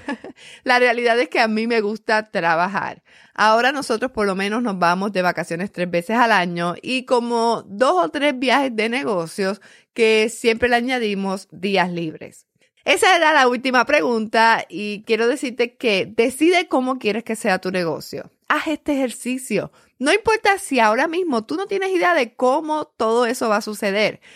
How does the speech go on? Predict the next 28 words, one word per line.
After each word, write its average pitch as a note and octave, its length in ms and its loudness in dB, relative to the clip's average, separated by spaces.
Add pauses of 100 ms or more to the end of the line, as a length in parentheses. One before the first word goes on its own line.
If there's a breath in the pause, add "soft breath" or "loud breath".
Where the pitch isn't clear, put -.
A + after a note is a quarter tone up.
(140 loud breath)
Cuando B3 320 2
yo C4 180 0
comencé, F4 680 0
tampoco A3+ 800 0
tenía F#3 600 -2
idea. E3+ 460 -4 (340 loud breath)
Lo B3 100 0
importante C4 500 2
es F#4+ 60 -6
que D4+ 100 -2
hagas B3 220 2
el A#3 100 0
ejercicio G#3+ 760 0
y D#3+ 120 -2
decidas C#4 600 0
cómo D4 400 0
quieres A3+ 560 0 (180)
que E3 140 -8
sea G#3 260 2
tu G#3 140 -4
negocio, G3 440 -2
cuál F#3+ 200 2
es G3 200 -4
el F3+ 140 -2
estilo C4 480 0
de G#3 100 2
tu F#3 140 -4
negocio, D#3 580 -4